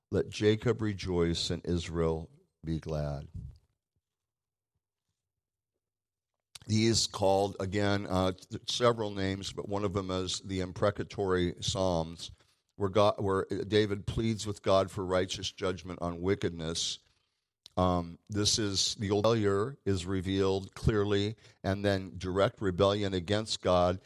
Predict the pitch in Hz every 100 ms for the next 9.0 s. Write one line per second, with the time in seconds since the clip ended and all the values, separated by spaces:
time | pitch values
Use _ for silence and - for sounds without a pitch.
0 | _ - 92 - 104 98 - 95 90 92
1 | 92 95 - 98 - - - 101 98 98
2 | 95 104 95 - 90 87 - 123 123 110
3 | 92 101 202 - - - 107 104 101 -
4 | 90 - 127 95 92 - - _ _ _
5 | - 104 101 110 - 117 101 104 - -
6 | 156 139 104 101 101 101 107 117 107 107
7 | 95 92 - - 78 65 - _ _ _
8 | _ 101 92 92 98 85 85 76 69 67